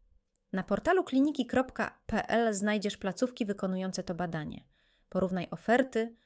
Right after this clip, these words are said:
sprawdź aktualne ceny, zapoznaj się z opiniami o klinice i specjalistach, a następnie wygodnie umów wizytę.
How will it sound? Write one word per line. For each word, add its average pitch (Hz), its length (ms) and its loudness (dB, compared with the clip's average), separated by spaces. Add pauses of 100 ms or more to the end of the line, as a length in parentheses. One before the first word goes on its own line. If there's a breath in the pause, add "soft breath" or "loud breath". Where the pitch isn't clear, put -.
(140 soft breath)
sprawdź - 460 4
aktualne 185 500 -2
ceny, 208 500 0 (320 soft breath)
zapoznaj 247 520 4
się 214 120 -2
z - 60 -4
opiniami 214 560 0
o 190 60 -4
klinice 202 480 -2
i - 100 -2
specjalistach, 170 920 -6 (400)
a - 80 -2
następnie 190 540 0
wygodnie 233 500 4
umów 165 440 -4
wizytę. 190 580 -4